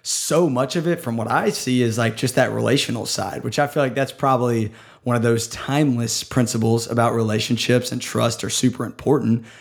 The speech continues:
And so it's really just saying, "Hey, where do you want to go?"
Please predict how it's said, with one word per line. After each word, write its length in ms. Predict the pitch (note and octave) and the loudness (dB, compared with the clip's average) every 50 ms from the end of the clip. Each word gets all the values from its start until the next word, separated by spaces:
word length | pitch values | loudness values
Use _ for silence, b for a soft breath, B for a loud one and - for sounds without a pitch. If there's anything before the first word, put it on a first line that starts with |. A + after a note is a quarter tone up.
| B B B | B B B
And 160 | B C3 C3 | B -4 -2
so 160 | - D3 C3 B2+ | 0 0 0 0
it's 100 | G#2+ - | -2 -2
really 240 | B2+ D#3 E3 D3+ | -2 0 0 0
just 240 | B2 A#2+ B2+ A#2 - | -2 -4 -6 -4 -2
saying, 220 | - C3 B2 B2 A#2 | 0 0 0 0 2
"Hey, 320 | A#2+ C#3+ C#3+ A#2 A2+ A2+ B B B B | 2 2 2 2 0 -2 B B B B
where 280 | - A2 A#2+ C3+ D#3 D3+ | -6 -2 0 0 0 0
do 120 | A2+ A#2 | 0 0
you 240 | B2+ D3 D3+ C#3 C3 | -2 0 2 2 2
want 320 | A#2+ G#2+ A2 B2 C3+ C3 - | 2 2 2 0 0 -2 -2
to 80 | - A2+ | -4 -4
go?" 460 | G#2 A2 A#2 A#2 B2 C#3 D#3 D#3 | -2 0 0 0 2 2 0 0